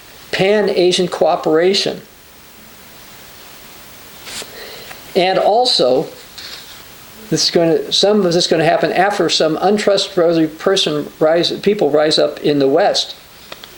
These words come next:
Here's one of them. "Beautiful people come from the West. Korea, China, and Japan are gradually at peace."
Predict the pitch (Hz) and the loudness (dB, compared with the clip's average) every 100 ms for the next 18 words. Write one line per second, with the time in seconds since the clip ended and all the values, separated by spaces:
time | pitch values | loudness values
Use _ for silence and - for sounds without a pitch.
0 | - - - - - 165 170 160 165 139 | -16 -10 -10 -10 -2 0 2 0 0 0
1 | 120 113 - - - - 196 262 277 254 | -2 -4 -12 -14 -16 -4 0 2 2 0
2 | - 240 214 196 196 202 208 185 175 208 | 2 2 2 2 0 0 2 2 4 2
3 | 135 - - - - - - - - - | 2 -4 -8 -18 -20 -20 -18 -18 -10 -2
4 | 180 175 226 247 233 - - - - - | 0 2 2 2 0 -2 -10 -14 -4 0
5 | 220 214 180 175 - 202 202 180 160 135 | 2 2 2 0 0 2 2 2 0 2
6 | 170 202 202 175 170 151 233 165 123 - | 2 2 2 2 2 0 0 0 0 -6